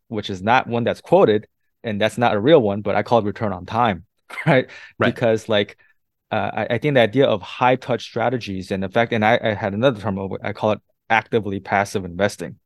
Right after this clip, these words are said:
Speaker 1: right? It's, it's almost passive, like, how little time you spend, but you're still doing something, right? And so,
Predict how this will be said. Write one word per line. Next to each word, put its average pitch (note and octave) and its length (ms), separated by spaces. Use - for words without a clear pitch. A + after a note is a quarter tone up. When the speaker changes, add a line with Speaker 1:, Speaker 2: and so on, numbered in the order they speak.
Speaker 1:
right? G2 180
It's, - 220
it's B2+ 160
almost C3+ 320
passive, C3 480
like, - 140
how A2 140
little G#2 180
time F#2+ 180
you F#2 60
spend, F#2+ 320
but A2+ 140
you're G#2+ 100
still B2 240
doing A#2 280
something, G2 440
right? G#2 220
And A2 160
so, A2 280